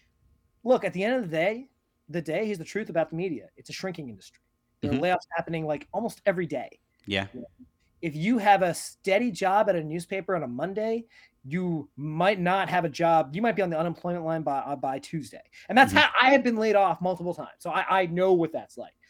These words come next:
Speaker 2: Mm-hmm.
Speaker 1: Whereas if you work for a team, the N B A is not gonna fold. You know,
Speaker 2: Yeah.
Speaker 1: the N B A is not gonna get, you know, you know, there aren't many layoffs in the N B A. Like, I certainly, if you love basketball,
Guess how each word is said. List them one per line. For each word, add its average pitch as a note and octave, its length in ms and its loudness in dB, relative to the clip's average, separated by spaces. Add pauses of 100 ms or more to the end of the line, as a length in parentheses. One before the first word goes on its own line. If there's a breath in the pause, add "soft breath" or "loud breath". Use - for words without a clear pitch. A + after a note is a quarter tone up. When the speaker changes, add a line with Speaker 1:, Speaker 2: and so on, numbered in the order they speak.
(160 loud breath)
Speaker 2:
Mm-hmm. B2 180 -2
Speaker 1:
Whereas A#3 340 2
if A3+ 140 -12
you F4 120 0
work D#4 320 2
for B3 280 -4
a G3 80 -6
team, G#3+ 560 -8 (380)
the C4 120 -4
N F4+ 100 -4
B F4 120 2
A - 20 2
is D#4 140 0
not C#4 260 -6
gonna A3+ 160 -6
fold. E3+ 560 -12 (480)
You D#3 100 -8
know, E3 180 -4
Speaker 2:
Yeah. F#3+ 100 2
Speaker 1:
the - 60 2
N C4+ 60 -4
B C#4+ 60 -4
A C#4+ 40 -4
is A#3+ 120 -10
not A3 180 -8
gonna G#3 140 -2
get, F3+ 260 -10
you F3 80 -4
know, D3 300 -4 (500)
you F#3 120 -6
know, E3 80 -4
there G3 120 0
aren't A#3+ 320 0
many A#3 200 2
layoffs F3+ 520 2
in E3 60 -6
the D#3+ 140 -4
N E3 120 -4
B D#3 180 -4
A. C#3 260 -4 (360 soft breath)
Like, A3 100 0
I B3 60 2
certainly, D4+ 420 -4
if F#3 80 -4
you G3+ 80 -4
love F#3+ 300 2
basketball, E3 760 -8